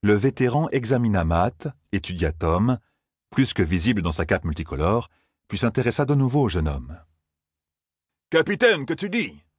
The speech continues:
Eh bien, mon garçon, tu auras la chance du ténébreux en personne si tu trouves des écuries où dormir.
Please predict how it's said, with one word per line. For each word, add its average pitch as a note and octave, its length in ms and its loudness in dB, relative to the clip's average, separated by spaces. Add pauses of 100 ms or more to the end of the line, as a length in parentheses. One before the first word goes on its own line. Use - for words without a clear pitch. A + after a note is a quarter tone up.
(380)
Eh B2+ 140 -4
bien, A2 180 -4
mon A#2 120 -2
garçon, C3 400 2 (560)
tu C#3+ 120 -4
auras E3+ 200 2
la D#3 140 2
chance F#3+ 260 0
du B2 100 -14
ténébreux F3 420 0
en D3 100 2
personne E3+ 440 -2
si - 60 -18
tu C3+ 140 -12
trouves D#3 160 -8
des A#2+ 180 -4
écuries D3+ 400 -2
où A#2+ 80 -6
dormir. C3+ 560 -2